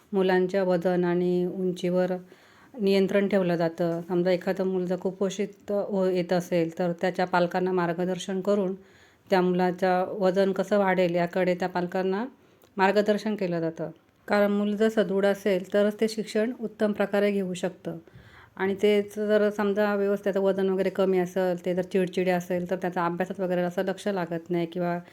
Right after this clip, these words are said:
इतर कार्यक्रमात खेळण्यात वगैरे रडकं असतं, मग त्याच्यासाठी त्याचा तो मूल अगदी सदृढ असणं गरजेचं आहे. उगाचच, अ, त्याचं वय वाढतं आणि वजन वगैरे असं काही वाढत नाही,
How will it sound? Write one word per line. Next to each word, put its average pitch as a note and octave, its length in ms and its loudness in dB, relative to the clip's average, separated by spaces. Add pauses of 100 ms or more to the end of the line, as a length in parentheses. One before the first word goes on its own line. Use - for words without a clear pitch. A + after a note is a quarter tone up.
(340)
इतर F3+ 380 0
कार्यक्रमात E3+ 640 -2 (100)
खेळण्यात F3 400 2
वगैरे F3 320 0
रडकं F3 340 -2
असतं, E3+ 380 -4 (640)
मग G3+ 220 -2
त्याच्यासाठी G3+ 460 2
त्याचा F#3+ 320 2 (160)
तो A3 140 2
मूल G#3+ 260 2
अगदी G#3+ 320 -2 (120)
सदृढ G#3 300 4
असणं G#3 300 0
गरजेचं E3+ 460 -2
आहे. D#3 120 -4
उगाचच, G3+ 540 -2
अ, G3 340 0 (720)
त्याचं G3 240 2
वय G#3+ 240 6
वाढतं G3+ 340 4
आणि G3+ 200 2
वजन F#3+ 320 2
वगैरे F#3+ 220 0
असं F#3+ 200 -4
काही G3 120 -2
वाढत F#3 360 -4
नाही, F3+ 280 -2